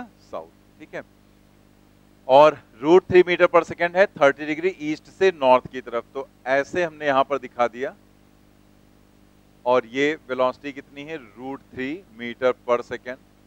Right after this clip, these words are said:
और ये east से north की तरफ ये जो angle है वो कितना है, थर्टी degree। ठीक है,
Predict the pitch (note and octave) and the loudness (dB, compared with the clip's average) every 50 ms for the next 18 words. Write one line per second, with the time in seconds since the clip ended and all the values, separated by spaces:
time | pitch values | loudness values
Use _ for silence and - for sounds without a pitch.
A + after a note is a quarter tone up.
0 | _ _ _ _ _ _ _ _ - B2 B2+ B2+ A#2+ A2+ A2 C#3 D3+ E3 E3+ - | _ _ _ _ _ _ _ _ 0 2 2 2 2 -2 -4 -4 -2 -2 -4 -4
1 | D3+ D3+ D#3 E3+ D#3 - _ _ - E3 D#3 D3 C3 C3 B2 B2+ C3 - - C3 | -8 -8 -8 -8 -10 -12 _ _ -6 -6 -6 -4 0 2 4 4 4 2 -4 -14
2 | C#3 C3 C#3 C3 C#3 - C3+ C3 A#2+ B2+ C3+ C3 - A#2 A#2 A#2+ B2+ C#3+ D3+ D3+ | -14 -10 -8 -8 -8 -8 -8 -10 -10 -10 -10 -10 -12 -14 -16 -8 -2 0 2 2
3 | C#3 A#2+ A#2+ C3 D#3 _ _ _ _ _ _ _ _ _ _ A2+ A#2+ B2 B2+ C3 | 0 -2 -8 -10 -12 _ _ _ _ _ _ _ _ _ _ -14 -12 -12 -12 -12
4 | B2+ B2+ C3 C3 B2+ C#3 F#3 G3+ _ - - A#2+ A2 G2+ - A2+ A2 - F2+ _ | -8 -6 -6 -6 -4 -6 -10 -10 _ -10 -8 -8 -8 -8 -10 -16 -20 -20 -20 _
5 | _ _ _ _ _ _ _ _ _ _ _ _ _ _ _ _ _ _ _ _ | _ _ _ _ _ _ _ _ _ _ _ _ _ _ _ _ _ _ _ _
6 | _ _ _ _ _ _ _ _ _ _ _ _ _ _ _ _ _ _ _ _ | _ _ _ _ _ _ _ _ _ _ _ _ _ _ _ _ _ _ _ _
7 | _ _ _ _ _ _ _ _ _ _ _ _ _ _ _ _ _ _ - F3 | _ _ _ _ _ _ _ _ _ _ _ _ _ _ _ _ _ _ -6 -6
8 | F3 E3+ | -6 -6